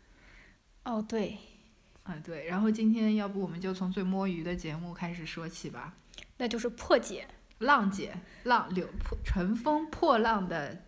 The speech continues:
Speaker 2: 姐姐二。
Speaker 1: 对，然后“破解”这个名字来源于一个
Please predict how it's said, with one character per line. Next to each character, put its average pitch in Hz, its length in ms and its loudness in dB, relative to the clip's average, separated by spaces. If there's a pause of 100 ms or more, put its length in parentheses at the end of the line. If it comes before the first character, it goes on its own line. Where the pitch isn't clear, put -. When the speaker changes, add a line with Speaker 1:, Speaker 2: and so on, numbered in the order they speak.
Speaker 2:
姐 143 240 -6
姐 151 360 -8
二。 220 160 8 (520)
Speaker 1:
对， - 400 -2
然 214 120 2
后 233 80 0
“破 240 200 0
解” 220 180 0
这 220 80 -2
个 226 80 -2
名 196 220 0
字 214 160 -4
来 185 160 -2
源 208 200 0
于 196 140 -2
一 202 100 -2
个 202 320 -2